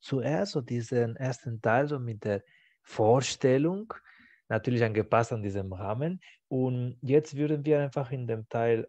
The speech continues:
eins rübergehen, in dem ich dich darum bitten würde, einfach ein Thema deiner Wahl mir so vorzustellen, damit ich darüber ein paar Minuten referieren darf.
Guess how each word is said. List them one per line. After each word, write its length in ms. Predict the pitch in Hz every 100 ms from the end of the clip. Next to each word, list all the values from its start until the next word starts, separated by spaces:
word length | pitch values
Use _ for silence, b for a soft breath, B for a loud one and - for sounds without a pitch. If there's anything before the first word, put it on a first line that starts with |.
| _
eins 440 | 123 135 156 - - 110
rübergehen, 1400 | 135 156 180 196 165 _ _ _ 131 131 139 165 196 b b b -
in 160 | 127
dem 160 | 127 120
ich 260 | 120 - _ _ _ _ _ _ _ _ _ -
dich 160 | 127 -
darum 360 | 131 180 185
bitten 340 | 170 160 139 117
würde, 520 | 156 160 151 156 190 b b _
einfach 280 | 127 139 139
ein 340 | 127 123 123
Thema 340 | - 139 147 135
deiner 280 | 123 117 113 -
Wahl 320 | 110 165 - _ _ _
mir 320 | 127 123 123
so 340 | 117 120 - - _ _
vorzustellen, 800 | - 123 - 165 - 170 190 208
damit 340 | 160 160 170
ich 200 | 185 -
darüber 500 | 151 139 156 165 135 B - _
ein 200 | 131 131
paar 180 | 139 135
Minuten 400 | 135 135 120 127
referieren 800 | 123 123 - 117 143 139 110 95
darf. 400 | 104 101 -